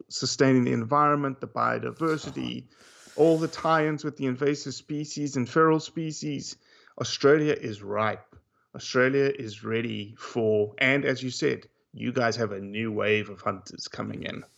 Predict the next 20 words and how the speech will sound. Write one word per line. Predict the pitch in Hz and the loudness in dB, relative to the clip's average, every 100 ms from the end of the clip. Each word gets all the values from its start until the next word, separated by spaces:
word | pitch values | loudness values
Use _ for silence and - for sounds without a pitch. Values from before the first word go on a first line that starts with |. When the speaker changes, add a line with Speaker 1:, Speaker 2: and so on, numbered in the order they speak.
| _ | _
Speaker 2:
Big | 95 87 | -16 -12
time. | 87 82 | -12 -6
Speaker 1:
that | 107 - | -4 0
aren't | 120 127 127 | 2 2 0
the | 135 - | -2 4
old | 123 127 127 | 4 4 0
school | - - 123 120 117 | -8 0 2 2 0
wife | 107 107 120 120 - | 0 2 2 0 -6
beater, | 120 117 117 | -4 -2 0
sit | 110 - 127 | 0 0 2
on | 131 | 2
the | 123 | 0
back | 117 113 135 | -2 -2 -4
of | |
the | 123 117 | -4 -6
ute | 123 120 117 - | -2 -2 -2 -6
with | 113 117 - _ _ | -4 -4 -6 _ _
frickin' | - 123 123 127 | -2 0 2 -2
spotlights | - - 120 117 120 110 110 | -2 0 0 2 0 0 0
shooting, | - 131 120 120 110 107 | -2 0 0 0 -4 -6